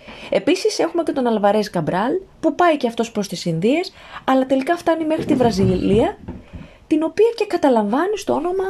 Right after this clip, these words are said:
του βασιλιά της Πορτογαλίας. Ε, η Ισπανία από την άλλη πλευρά με τον Χριστόφορο Κολόμβο, ο Κολόμβος βέβαια ήταν από τη Γένοβα,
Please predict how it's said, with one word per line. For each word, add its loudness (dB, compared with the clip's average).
του -2
βασιλιά 0
της -8
Πορτογαλίας. -8
Ε, 0
η 2
Ισπανία -2
από -2
την -2
άλλη 0
πλευρά -4
με -4
τον -4
Χριστόφορο -2
Κολόμβο, -2
ο -10
Κολόμβος 0
βέβαια 0
ήταν -2
από -4
τη -10
Γένοβα, -2